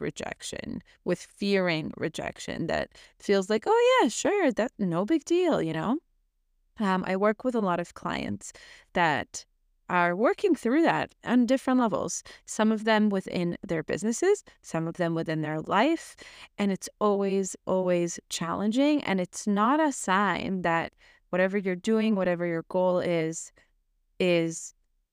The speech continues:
not for you. It's just a sign that there's something to be worked through. And I really, truly believe that if you have a business,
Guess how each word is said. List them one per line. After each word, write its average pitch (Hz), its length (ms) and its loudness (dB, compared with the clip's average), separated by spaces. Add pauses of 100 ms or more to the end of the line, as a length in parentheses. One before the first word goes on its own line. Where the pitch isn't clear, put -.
(200)
not 185 520 2
for - 380 -4
you. - 380 -8 (320)
It's - 200 -6
just - 320 -2
a 220 40 -2
sign 214 640 0
that 262 180 0
there's 208 240 0
something 208 520 0
to 190 100 -8
be 170 160 -4
worked - 340 -8
through. - 340 -10 (560)
And 202 240 0
I 202 180 2
really, 214 760 2
truly 214 1080 0 (100)
believe 175 720 -2 (480)
that 175 460 2
if 175 160 -10
you 185 80 -4
have 190 200 -4
a 208 60 0
business, 185 800 -4